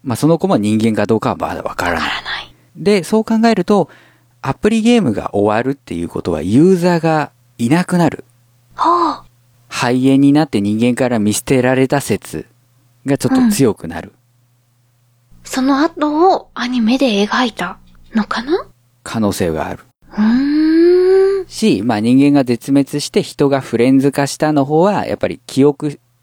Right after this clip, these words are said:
Speaker 1: 障害的なことを言わなくても、
Speaker 2: うん。
Speaker 1: まあ、人間という種の概念がフレンズ化したから、そのサッ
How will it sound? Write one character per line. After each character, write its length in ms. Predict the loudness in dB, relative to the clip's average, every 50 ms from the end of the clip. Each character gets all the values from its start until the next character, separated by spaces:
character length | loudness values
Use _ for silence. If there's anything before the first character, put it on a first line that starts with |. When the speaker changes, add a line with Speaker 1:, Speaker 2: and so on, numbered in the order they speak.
| _ _ -6
Speaker 1:
障 320 | -2 2 2 2 2 2
害 200 | 0 -2 -2 -2
的 300 | -4 -8 -8 -4 0 0
な 160 | 0 0 -2 -6 -14 -20 -20 _ _ _ _ -6
こ 140 | -4 -2
と 120 | 0 2 2
を 20 |
言 160 | 2 2 2
わ 100 | 0 0
な 120 | 0 -2 -4
く 100 | -6 -4
て 120 | -4 -2
も、 280 | 0 0 0 0 -2 -8 _ _ _ _ -4
Speaker 2:
う 200 | 0 0 2 2
ん。 160 | 0 -2 -4 -8 -16 _ _ _ _ _ _ _ _ -2
Speaker 1:
ま 80 | -2
あ、 40 | 0
人 340 | 2 2 2 2 2 0 0
間 200 | 0 0 0 2
と 140 | 2 2 2
い 180 | 4 4 2
う 60 | 2
種 220 | 2 0 0 2 2
の 160 | 2 2 2
概 260 | 0 -2 -2 0 0
念 200 | 0 0 0 0
が 100 | 0 -2
フ 160 | -2 -2 -2
レ 100 | -2 0
ン 80 | 0 0
ズ 180 | 0 0 -2 -2 _
化 160 | -6 -4 -4
し 120 | -4 -2 -2
た 120 | -2 -2
か 140 | 0 0 0
ら、 240 | 0 0 0 -2 -6
そ 160 | -8 -12 -12
の 20 |
サ 140 | -8 -8 -8
ッ 60 | -8